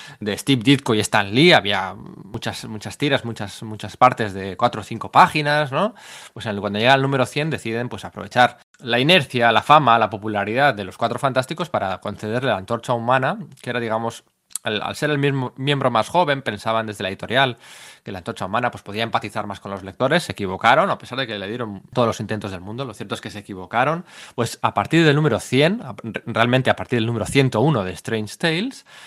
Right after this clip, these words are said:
eh, la cabecera de, de Marvel Comics pasó a ser protagonizada por la Antorcha Humana y, bueno, pues, historias por aquí y por allí, cuatro o cinco páginas, bueno, pues, que, que, que pasaron sin plena ni gloria a la historia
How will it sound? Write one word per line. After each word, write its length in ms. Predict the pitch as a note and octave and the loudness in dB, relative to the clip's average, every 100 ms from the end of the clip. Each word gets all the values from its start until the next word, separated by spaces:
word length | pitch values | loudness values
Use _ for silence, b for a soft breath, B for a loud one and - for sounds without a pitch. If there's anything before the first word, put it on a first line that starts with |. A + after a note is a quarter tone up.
| B C3 - | B -18 -8
eh, 400 | G#2+ G2+ G2 F#2+ | -4 -4 -4 -4
la 120 | F#2+ | -4
cabecera 540 | G2 F#2+ F#2+ G#2+ G#2 G2+ | -4 -4 -6 -6 -4 -2
de, 460 | G#2 G#2 G#2 G#2 A2 | -4 -6 -6 -8 -10
de 160 | A#2 A#2+ | -8 0
Marvel 300 | B2 C3 C3 | 2 4 2
Comics 320 | C3+ C3+ E3 | 0 -2 -4
pasó 480 | - F#2+ - A#2+ C3+ | -2 -2 0 2 2
a 60 | A#2+ | 2
ser 240 | A2 A#2 | -2 -6
protagonizada 640 | A#2 G2+ G2+ G2+ C3 A2+ | -2 0 0 0 0 0
por 160 | - G2 | -2 -10
la 60 | |
Antorcha 340 | F#2 F#2+ E3 C#3+ | -8 -6 0 0
Humana 440 | C3+ D3+ F3 A#3 B B B | 4 4 4 0 B B B
y, 60 | |
bueno, 220 | C#3 G2+ - | -2 -2 -4
pues, 160 | - | -10
historias 400 | A#2 - B2+ C#3 | -6 0 2 2
por 160 | - A#2 | 2 2
aquí 340 | G#2+ - C3 | 2 0 -4
y 40 | C3 | -2
por 140 | A#2 | 0
allí, 300 | G#2+ A#2+ D3+ | 0 0 -2
cuatro 320 | - A#2+ A#2+ | 4 6 6
o 40 | A#2 | 0
cinco 340 | - A#2+ A#2 | -6 -6 -2
páginas, 720 | A2+ D3+ D3 F#3 G3 A3 - - - | 6 4 4 0 0 0 -4 -18 -18
bueno, 260 | - - - D#4 | -10 -10 -12 -16
pues, 140 | A#2 | -16
que, 240 | - G#2 | -10 -8
que, 200 | G2+ A#2 | -6 -6
que 80 | A2 | -4
pasaron 460 | A2+ A2+ B2+ C#3+ D3+ B B | -2 2 4 4 0 B B
sin 240 | - D3 | -4 -4
plena 240 | A#2+ C#3 B2+ | 2 4 4
ni 100 | B2 | 4
gloria 440 | A#2+ A#2+ B2 B2+ B B B | 6 6 6 2 B B B
a 100 | - | 4
la 140 | G#2+ G2+ | 4 2
historia 720 | G2 - A2 G#2+ G#2+ A2 - | -6 -8 -4 2 4 4 2